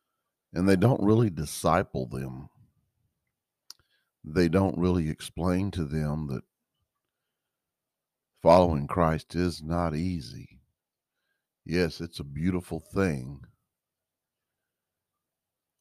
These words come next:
because you're gonna have a relationship with someone like you've never had before.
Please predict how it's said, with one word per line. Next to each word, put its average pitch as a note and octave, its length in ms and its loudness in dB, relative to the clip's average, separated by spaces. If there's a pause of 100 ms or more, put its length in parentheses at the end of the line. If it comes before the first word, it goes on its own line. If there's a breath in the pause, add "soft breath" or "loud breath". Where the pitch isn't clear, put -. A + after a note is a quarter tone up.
(100)
because D#2 640 -6 (320)
you're E2+ 120 -4
gonna E2 240 -2
have D#2+ 200 -2
a D#2 40 -2
relationship D2+ 1000 -4 (1160)
with C#2+ 160 -12
someone D#2 680 -2
like C#2 300 -8
you've C2+ 180 -12
never D2 440 -2
had C#2 320 -6
before. C2+ 500 -4